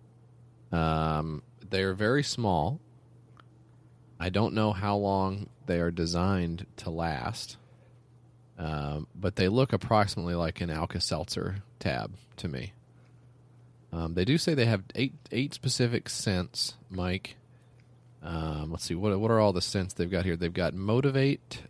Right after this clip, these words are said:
Joy, Revitalize, Energize, De-stress.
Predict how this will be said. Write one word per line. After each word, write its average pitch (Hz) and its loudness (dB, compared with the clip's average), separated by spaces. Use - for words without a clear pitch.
Joy, 110 2
Revitalize, 107 2
Energize, 95 -2
De-stress. 98 -2